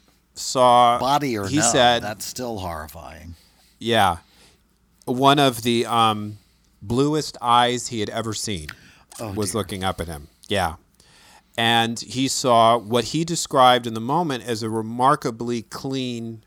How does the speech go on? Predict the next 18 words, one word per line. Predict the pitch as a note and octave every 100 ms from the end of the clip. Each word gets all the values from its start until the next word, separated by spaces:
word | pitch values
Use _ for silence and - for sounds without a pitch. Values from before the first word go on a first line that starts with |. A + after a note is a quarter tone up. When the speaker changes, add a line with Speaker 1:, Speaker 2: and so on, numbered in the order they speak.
| _ -
Speaker 1:
face, | - B2 F#2 - - - _ _ _ _ -
a | A2+
face | - C3 B2+ -
that | B2+ A#2
had | A#2
appeared | G#2+ C3+ B2 A#2
to | A#2
him | A#2 C#3+ C#3
to | - G#2+
be | A2 G#2+ G#2+ G#2+ - _ _ _ -
undamaged, | C3 C3 A#2+ A#2 A#2 A#2 A2+ - - _
unblemished, | A#2+ A#2+ A2+ A2 A2 G#2+ G#2 - - -
youthful, | G2 G#2+ A2 - G#2+ G2+ F#2+ - _ _ -
bleached, | B2+ C#3+ D3 -
bleached | C3+ -
blonde | - A2 A2 G#2
hair, | G#2 F#2+ G#2 A#2 _ _ _ _ _ -
um, | A2 A2 G#2 G#2